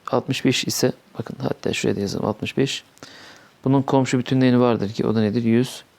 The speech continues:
on beş derece. A B C D kare, karenin özelliği tüm kenarlarının birbirine eşit olması idi.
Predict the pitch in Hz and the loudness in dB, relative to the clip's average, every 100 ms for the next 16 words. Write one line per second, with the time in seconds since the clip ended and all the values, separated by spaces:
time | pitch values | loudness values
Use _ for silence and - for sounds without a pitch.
0 | _ _ - 123 117 - 117 120 - - | _ _ -2 0 0 0 0 0 -2 -2
1 | 110 104 95 98 - _ _ _ _ _ | 0 0 0 -6 -8 _ _ _ _ _
2 | _ _ _ _ _ _ - - - - | _ _ _ _ _ _ -20 -20 -20 -20
3 | - - - _ - 139 139 127 120 127 | -20 -20 -20 _ -6 0 2 2 0 0
4 | 143 - 123 120 - 131 127 127 127 120 | 0 4 4 4 2 4 4 6 4 2
5 | 117 110 110 117 123 117 120 107 101 107 | 2 2 2 2 0 0 2 2 2 2
6 | 120 113 101 107 117 113 - 120 113 104 | 2 2 2 2 2 0 -2 0 2 2
7 | 98 - 123 117 107 110 | 0 0 0 0 2 0